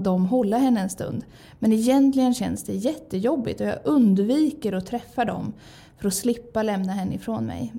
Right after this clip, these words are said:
Deras kommentarer om vad jag gör rätt eller fel kan jag älta i dagar efteråt.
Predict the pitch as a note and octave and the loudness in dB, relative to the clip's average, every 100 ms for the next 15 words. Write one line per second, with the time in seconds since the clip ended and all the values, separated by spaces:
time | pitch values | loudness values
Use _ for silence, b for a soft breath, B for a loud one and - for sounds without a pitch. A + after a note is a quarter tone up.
0 | - C4+ C#4+ C#4+ D4+ C#4 C4+ G#3+ G#3 G#3 | 0 2 2 2 2 4 4 2 2 2
1 | G#3 G3+ F3+ F#3 F#3 F#3 - - G#3 G3 | 2 4 4 4 2 0 -8 -6 -4 -4
2 | - D4 - G#3+ B B B B - C4 | -4 -2 -2 -6 B B B B 0 2
3 | F#3+ - A#3+ F#3 - F3+ F#3 A#3 A3 A#3 | 2 0 -2 -2 -6 -6 -4 -4 -4 -6
4 | A#3 - - - - | -8 -10 -14 -14 -16